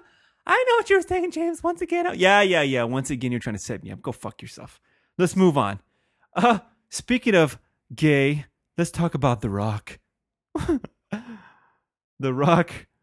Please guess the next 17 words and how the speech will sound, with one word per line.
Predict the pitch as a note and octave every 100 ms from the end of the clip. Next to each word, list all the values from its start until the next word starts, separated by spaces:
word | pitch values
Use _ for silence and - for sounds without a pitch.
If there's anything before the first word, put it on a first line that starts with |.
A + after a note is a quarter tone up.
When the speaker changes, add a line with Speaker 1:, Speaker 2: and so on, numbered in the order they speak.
| _ _
Speaker 2:
today | - D3+ D3 C3+ A2+ G#2
was | B2 B2
revealed | B2+ A#2 B2 A#2 G#2+ G2+ - _ _ _ _ _ _ _ _ _ _ _ _ -
to | -
be | A#2+ B2
cast | - A#2+ A2+ A2 - - _ _ _ _ _ -
as | A#2+
a | A2+
D | B2+ C3
C | -
character | B2+ C#3 A#2+ A2+ A2
known | G#2 G#2 G2+
as | G2+ G#2 - _ _ -
Black | - G#2+ G2 G2+ - _ _ -
Adam. | F#2+ F#2+ E2+ E2+ - _ _ _ _ _ _ _ _ _ _
Black | G2+ B2 D#3
Adam. | D2 A#2+ A2+ E2 G2+